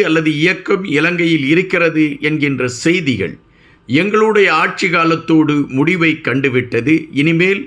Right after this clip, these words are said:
அதுபோன்ற எந்த நகர்வுகளும் நடைபெறுவதற்கான வாய்ப்புகள் இல்லை என்று பதிவிட்டிருந்தார்கள். பெரும்பாலான நாடுகளும் அதைத்தான்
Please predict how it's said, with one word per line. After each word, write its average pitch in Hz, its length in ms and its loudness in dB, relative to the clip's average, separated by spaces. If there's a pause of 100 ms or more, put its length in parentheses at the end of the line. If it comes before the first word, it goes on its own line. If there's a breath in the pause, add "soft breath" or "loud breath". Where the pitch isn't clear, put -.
அதுபோன்ற 160 640 2 (300)
எந்த 160 260 0 (220)
நகர்வுகளும் 147 680 0 (480 loud breath)
நடைபெறுவதற்கான 165 1200 0 (100)
வாய்ப்புகள் 151 600 0 (100)
இல்லை 156 320 0 (180)
என்று 131 360 -2
பதிவிட்டிருந்தார்கள். 90 1080 -2 (760 soft breath)
பெரும்பாலான 220 680 2
நாடுகளும் 180 680 2
அதைத்தான் 160 640 0